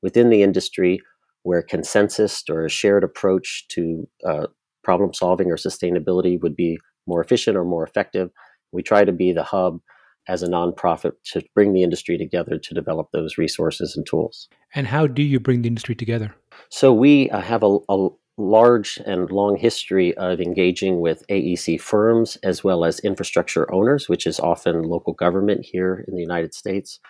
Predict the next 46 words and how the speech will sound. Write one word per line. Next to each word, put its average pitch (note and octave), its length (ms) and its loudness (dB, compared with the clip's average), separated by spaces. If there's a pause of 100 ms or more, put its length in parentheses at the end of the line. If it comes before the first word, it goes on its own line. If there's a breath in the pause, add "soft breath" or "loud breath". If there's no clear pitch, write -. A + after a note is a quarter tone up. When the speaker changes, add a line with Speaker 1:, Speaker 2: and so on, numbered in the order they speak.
(180 soft breath)
Speaker 1:
We G2+ 100 2
also G2 280 2
partner F#2 500 0
with E2+ 320 -4
other G2 180 0
organizations F2 840 0
around D#2+ 340 0
the D#2+ 80 0
world. F#2 380 2
So - 160 -2
we D#2+ 140 -4
have E2+ 160 -2
a E2 60 2
partnership E2+ 640 -2
with - 200 -4
the D#2+ 100 0
Canadian G2 540 2
Society G2+ 580 2
for G2 140 -6
Civil G2 280 0
Engineering, F#2+ 520 2 (440 loud breath)
as F#2 200 0
well F2 280 6
as D#2 320 2
femcic, E2+ 500 0 (100)
the D#2+ 80 -4
Mexican E2 500 -4
Federation E2+ 560 0
of D#2+ 100 -4
Civil E2 320 -4
Engineers, E2 680 -4 (280 soft breath)
and F2 120 -4
a E2+ 40 -8
partnership F2 560 -2
in E2+ 160 -2
Italy E2+ 480 -2
with E2 120 -6
the E2 100 -8
Italian E2 500 -4
Construction - 600 -6
Certification E2 760 0
Organization, D#2+ 960 0
I E2+ 140 -6
C D#2+ 240 -8
M D2 140 -6
Q. D2+ 340 -12